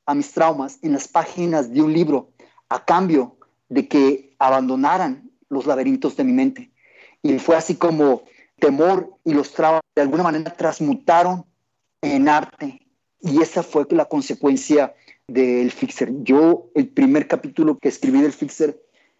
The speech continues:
es, son las viudas de la muerte, precisamente, porque había terminado tan dañado emocionalmente que la única forma de escaparme era escribiéndolo. Y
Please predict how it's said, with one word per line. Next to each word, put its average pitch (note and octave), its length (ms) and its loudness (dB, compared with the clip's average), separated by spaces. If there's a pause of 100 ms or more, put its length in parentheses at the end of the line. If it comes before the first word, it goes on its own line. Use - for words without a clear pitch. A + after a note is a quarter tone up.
es, C3 400 0 (140)
son C#3+ 180 2
las D3 180 0
viudas C#3+ 220 2
de D3 80 0
la B2 80 -4
muerte, C3 300 -6
precisamente, C#3+ 560 -6 (320)
porque C3 920 2
había D3+ 460 2
terminado C#3+ 440 -2
tan C#3 440 -2 (120)
dañado C3+ 800 0
emocionalmente C3 1040 0 (180)
que B2+ 640 2
la B2 440 0
única C#3 500 0
forma D3+ 720 0
de B2+ 140 -6
escaparme C#3+ 760 -2 (380)
era C3 180 -4
escribiéndolo. B2+ 720 0 (500)
Y A#2+ 640 -2